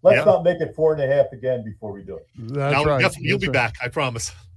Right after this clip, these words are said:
Speaker 3: Well, we,
Speaker 1: Take
Speaker 3: we
Speaker 1: care,
Speaker 3: certainly
Speaker 1: guys.
Speaker 3: appreciate you. We're sorry for the technical issues tonight that took up a little more of your time, but we certainly appreciate you coming with us.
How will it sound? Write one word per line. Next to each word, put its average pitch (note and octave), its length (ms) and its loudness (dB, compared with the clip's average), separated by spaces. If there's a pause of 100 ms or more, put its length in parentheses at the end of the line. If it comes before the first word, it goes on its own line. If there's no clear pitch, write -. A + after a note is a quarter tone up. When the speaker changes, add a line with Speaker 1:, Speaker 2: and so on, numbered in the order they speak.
(120)
Speaker 3:
Well, C3+ 100 0
we, F#3+ 180 6
Speaker 1:
Take D3+ 140 -2
Speaker 3:
we G3 120 0
Speaker 1:
care, E3 80 6
Speaker 3:
certainly F3+ 280 8
Speaker 1:
guys. D3+ 100 4
Speaker 3:
appreciate F3 520 2
you. F3 80 2
We're C#3+ 120 -2
sorry F#3 340 4
for E3+ 180 -4 (240)
the C3+ 100 -2
technical E3+ 520 -2
issues D#3 360 -4
tonight D#3 340 0
that A#2+ 100 -12
took D3 180 -6
up D3+ 140 -4
a - 20 -12
little D3 140 -4
more C#3+ 140 -2
of C3 40 0
your B2 80 -2
time, C3 260 0
but A#2 60 -6
we C3+ 100 0
certainly C#3 300 -4
appreciate B2+ 460 0
you - 60 -18
coming A#2+ 220 -2
with A#2+ 140 -2
us. - 180 -8